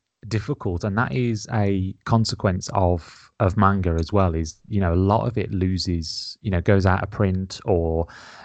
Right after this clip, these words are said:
um, you know, the rights change to different publishers to, to produce the, the kind of the Western translations.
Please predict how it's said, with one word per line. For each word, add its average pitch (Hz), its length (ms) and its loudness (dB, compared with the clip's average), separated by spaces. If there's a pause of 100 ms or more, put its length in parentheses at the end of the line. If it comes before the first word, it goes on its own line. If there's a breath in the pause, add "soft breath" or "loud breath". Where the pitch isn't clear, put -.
um, 90 480 2
you 98 80 -4
know, 87 100 2
the 92 120 0
rights 95 400 2
change 87 360 -4
to 104 80 -4
different 90 280 -6
publishers 90 500 -4
to, 95 240 -6
to 95 220 -8
produce 87 460 -4
the, 85 340 -2
the 92 80 -6
kind 90 180 -6
of 82 60 -4
the 90 80 -2
Western 85 400 -2
translations. 87 920 -4